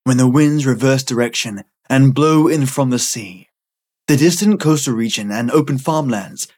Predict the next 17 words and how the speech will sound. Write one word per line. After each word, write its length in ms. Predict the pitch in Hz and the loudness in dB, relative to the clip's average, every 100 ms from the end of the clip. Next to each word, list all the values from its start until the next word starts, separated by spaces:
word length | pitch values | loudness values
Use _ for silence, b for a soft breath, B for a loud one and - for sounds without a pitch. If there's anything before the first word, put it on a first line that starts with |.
| b _ - | b _ 0
are 160 | 131 | 2
ravaged 760 | 131 156 175 185 95 - - - _ _ _ - | 4 2 0 -4 -10 -12 -12 -12 _ _ _ -4
by 160 | 120 | -4
typhoons, 960 | - 120 107 - 147 104 - _ - - _ _ _ _ _ | -4 -6 -8 -2 -2 -2 -10 _ -14 -14 _ _ _ _ _
but 120 | 127 | -4
the 80 | 117 | -4
kingdom 360 | - 131 156 147 | -4 -4 -2 -2
of 120 | 135 | 0
Bowden 460 | 160 160 - 90 - _ _ | 0 0 -2 -8 -18 _ _
is 140 | 135 123 | -6 -4
high 420 | - 135 131 135 | -6 -4 -2 -2
and 220 | 95 92 | -4 -8
dry 580 | 117 117 107 101 95 92 _ _ _ - | -6 -6 -6 -10 -12 -16 _ _ _ -12
behind 340 | 98 110 113 | -6 -6 -4
the 40 | |
mountain 520 | 117 113 95 95 107 98 | -6 -6 -10 -10 -10 -10
peaks. 600 | 104 92 _ - - | -14 -16 _ -10 -10